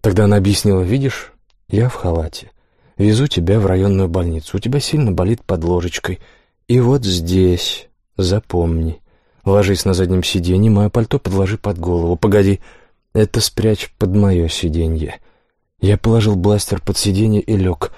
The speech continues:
Наверное, у меня был подходящий вид для больного. Доктор же одобрительно кивнула. "Больше ничего не произошло, Алеш?" "Произошло. Киселев идет, Крупченко, на выручку". "Ты видел его?" "Нет, маленькая штука заговорила". "Понятно", перебила Анна Егоровна, "держись".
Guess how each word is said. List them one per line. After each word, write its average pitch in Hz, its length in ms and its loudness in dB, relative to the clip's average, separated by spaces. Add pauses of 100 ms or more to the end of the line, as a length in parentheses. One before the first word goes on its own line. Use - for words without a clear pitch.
(240)
Наверное, 101 380 2
у - 60 -4
меня 104 180 4
был 101 140 2
подходящий 98 540 0
вид 101 140 2
для 95 140 2
больного. 95 420 2
Доктор 95 280 0
же 110 100 -2
одобрительно 98 580 0
кивнула. 90 520 -2 (580)
"Больше 98 420 2
ничего 98 280 2
не 143 100 0
произошло, 82 480 -2
Алеш?" 85 300 -4 (200)
"Произошло. 110 580 2 (460)
Киселев 117 540 2
идет, 110 280 2
Крупченко, 104 520 2
на 107 140 4
выручку". 101 500 0 (600)
"Ты 90 140 -2
видел 92 320 0
его?" 117 280 0 (360)
"Нет, 110 360 2 (100)
маленькая 110 500 4
штука 107 320 -2
заговорила". 98 600 2 (460)
"Понятно", 92 580 0
перебила 90 500 0
Анна 92 120 2
Егоровна, 95 300 2
"держись". 98 560 0